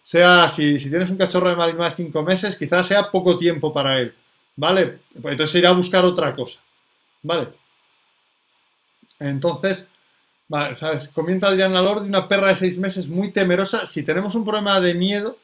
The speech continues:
ya dice que redirige la mordida a los pies, es decir, que mordería otra cosa y la redirige. Aquí tendríamos un problema de, de, de miedo, no tendríamos un problema, eh, de mordida, tendríamos que trabajar sobre el problema de miedo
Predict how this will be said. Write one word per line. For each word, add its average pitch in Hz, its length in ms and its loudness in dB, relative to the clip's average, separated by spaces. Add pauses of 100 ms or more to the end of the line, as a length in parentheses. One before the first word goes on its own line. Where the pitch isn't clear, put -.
(240)
ya 165 180 2
dice 185 260 -4
que 214 100 0
redirige 180 800 2
la 156 140 2
mordida 160 280 0
a 160 40 0
los 156 140 -2
pies, 151 200 -6
es 160 100 -4
decir, 175 200 -4
que 160 80 0
mordería 147 540 -2
otra 196 260 -4
cosa 202 380 -6
y 160 80 -6
la 143 120 0
redirige. 131 540 -6 (260)
Aquí 143 220 -4
tendríamos 208 320 -2
un 220 100 -4
problema 196 480 0
de, 143 500 0 (240)
de, 143 280 -2
de 139 160 0
miedo, 156 400 2
no 156 100 -2
tendríamos 185 300 -4
un 185 100 -2
problema, 196 480 0
eh, 156 120 -4
de 139 180 -4
mordida, 139 480 -2
tendríamos 135 360 -6
que 185 140 -4
trabajar 156 540 -6
sobre 180 260 -2
el 151 80 -6
problema 139 400 -4
de 117 140 -4
miedo 110 260 -12